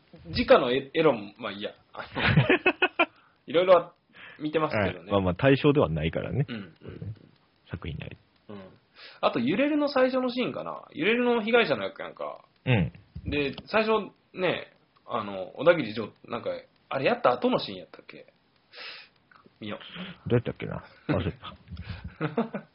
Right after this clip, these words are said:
Speaker 1: あの、
Speaker 2: 揺れるは見たけどね。
Speaker 1: ああ、あの、橋から突然落ちる。あの、落ちるシーン結構怖いよね、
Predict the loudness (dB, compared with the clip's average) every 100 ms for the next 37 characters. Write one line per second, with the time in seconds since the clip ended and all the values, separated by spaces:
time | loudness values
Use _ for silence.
0 | _ -16 -14 -14 -16 -18 -4 -2 2 0
1 | -2 -12 _ -20 -2 2 4 6 4 4
2 | 0 -4 -8 -12 -14 -14 _ 4 4 2
3 | -4 -10 -18 _ _ -12 -12 -6 -4 0
4 | 0 0 -4 -6 -6 -4 0 2 2 0
5 | 0 0 2 0 -2 4 8 8 4 -8
6 | -16